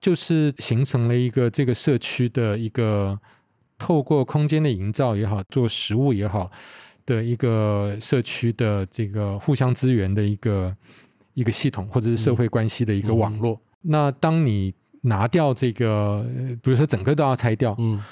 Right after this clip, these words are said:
Speaker 1: 那这个网络就断掉，那他的生活就需要被改变。
Speaker 2: 嗯。
Speaker 1: 对有一些年长的这个老人家来说，这个整个大环境的改变，对，会冲击到他的这个生活习惯啊。
Speaker 2: 嗯，嗯。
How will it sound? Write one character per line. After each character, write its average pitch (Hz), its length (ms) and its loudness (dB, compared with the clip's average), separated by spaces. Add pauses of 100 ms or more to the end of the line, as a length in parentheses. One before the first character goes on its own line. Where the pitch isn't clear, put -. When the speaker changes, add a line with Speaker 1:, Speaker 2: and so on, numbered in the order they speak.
(380)
Speaker 1:
那 123 300 -4 (180)
这 143 120 0
个 131 80 2
网 104 180 2
络 110 80 4
就 110 80 0
断 107 240 0
掉， 104 260 -4 (160)
那 131 320 0 (220)
他 135 100 0
的 135 80 4
生 143 220 2
活 117 100 4
就 101 140 0
需 - 100 0
要 107 80 2
被 110 160 0
改 95 280 -6
变。 104 180 -2
Speaker 2:
嗯。 117 240 0 (220)
Speaker 1:
对 175 120 4
有 101 200 0
一 92 40 -6
些 139 300 2
年 113 300 2
长 95 240 0
的 95 100 -4
这 117 180 -2
个 98 380 -2 (380)
老 107 160 0
人 101 120 2
家 120 180 2
来 101 160 0
说， 104 380 0 (140)
这 139 80 0
个 123 100 0
整 110 140 -2
个 107 80 0
大 139 160 2
环 110 140 2
境 123 120 0
的 113 80 0
改 95 200 -6
变， 104 340 0
对， 120 200 2
会 117 140 2
冲 123 220 2
击 95 140 -6
到 104 120 -2
他 101 200 -2
的 98 100 -4
这 101 180 -2
个 95 340 -2
生 113 200 2
活 101 140 2
习 - 220 -6
惯 117 240 4
啊。 104 80 0
Speaker 2:
嗯， 107 180 0
嗯。 104 80 -8